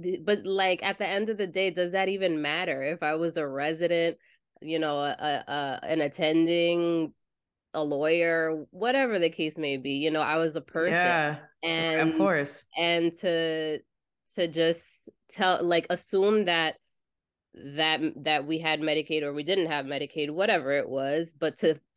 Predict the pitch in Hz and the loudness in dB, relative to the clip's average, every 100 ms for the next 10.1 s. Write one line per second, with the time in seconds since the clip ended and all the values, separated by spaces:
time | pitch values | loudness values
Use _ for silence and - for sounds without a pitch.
0 | - 160 160 175 165 - - 165 156 143 | -6 0 2 2 0 -2 -4 0 0 -2
1 | 147 147 143 139 131 _ _ _ _ _ | -6 -6 -2 -2 -6 _ _ _ _ _
2 | _ _ _ - 165 165 170 160 175 151 | _ _ _ -6 -2 2 4 4 0 -2
3 | - 165 160 160 151 147 - 151 156 160 | 2 4 6 4 2 -2 -6 -2 2 2
4 | 156 165 147 165 156 - 151 143 147 143 | 0 -4 -4 -4 -2 -2 -2 -2 -2 -2
5 | 160 143 143 - 147 147 - 139 - 143 | -2 0 -2 -2 -2 -2 -4 -6 -6 -8
6 | - 147 139 135 139 135 - - - _ | 0 2 4 2 0 -4 -12 -20 -20 _
7 | _ - 156 151 151 135 151 143 139 147 | _ 0 2 4 2 2 0 -2 -2 -2
8 | 143 143 139 135 131 139 - 165 170 143 | -2 -2 -2 -4 -6 -8 -4 0 2 2
9 | 139 143 139 - - - 156 165 170 185 | 0 0 -2 -4 -10 -4 -2 2 2 2